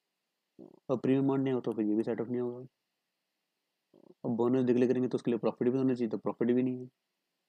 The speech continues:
क्योंकि हमने तो सारा सीआरआर ही miss कर लिया। तो इसका मतलब हमारे पहली इक्वेशन ही गलत कर दी।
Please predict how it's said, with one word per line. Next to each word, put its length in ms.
क्योंकि 180
हमने 200
तो 80
सारा 200
सीआरआर 400
ही 60
miss 140
कर 120
लिया। 200
तो 1400
इसका 160
मतलब 160
हमारे 200
पहली 300
इक्वेशन 440
ही 80
गलत 180
कर 120
दी। 100